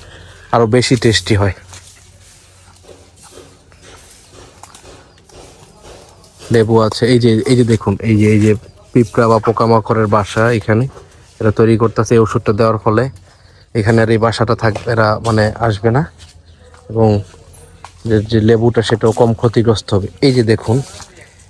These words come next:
এই যে একটা লেবু, এই যে ওষুধ না দেওয়াতে এই যে আস্তে আস্তে এইভাবে ছত্রাকেও আক্রমণ করে। এই দেখুন লেবুটার গোড়ায় ছত্রাকের আক্রমণ দেখা যাচ্ছে। এই যে এই ধরনের ছত্রাক এবং সবকিছুর আক্রমণ থেকেই বাঁচতে,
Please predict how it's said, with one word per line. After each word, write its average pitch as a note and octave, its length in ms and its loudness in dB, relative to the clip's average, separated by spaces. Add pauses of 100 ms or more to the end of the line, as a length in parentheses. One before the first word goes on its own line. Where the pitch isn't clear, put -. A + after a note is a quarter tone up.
এই A#2+ 120 0
যে A#2+ 160 2
একটা B2+ 140 -2
লেবু, A#2 300 2 (220)
এই A#2+ 100 -2
যে B2 120 4
ওষুধ C3 240 -2
না C3+ 140 4
দেওয়াতে B2 360 0 (220)
এই D3 80 4
যে C#3 100 2
আস্তে B2 220 -4
আস্তে - 180 -6
এইভাবে A2 300 2
ছত্রাকেও A#2+ 480 -2
আক্রমণ G#2+ 440 0
করে। G2+ 200 -4 (680)
এই A#2 100 -6
দেখুন B2 240 2
লেবুটার A#2+ 420 2
গোড়ায় B2+ 300 2
ছত্রাকের B2+ 460 0
আক্রমণ B2 400 2
দেখা A2+ 260 0
যাচ্ছে। G#2+ 300 0 (800)
এই A#2+ 100 4
যে A#2+ 80 4 (240)
এই A#2+ 80 4
ধরনের A#2+ 320 2
ছত্রাক B2 400 0 (120)
এবং A#2+ 220 2 (2500)
সবকিছুর B2+ 440 0
আক্রমণ B2 360 0
থেকেই B2 320 0
বাঁচতে, A#2 300 -2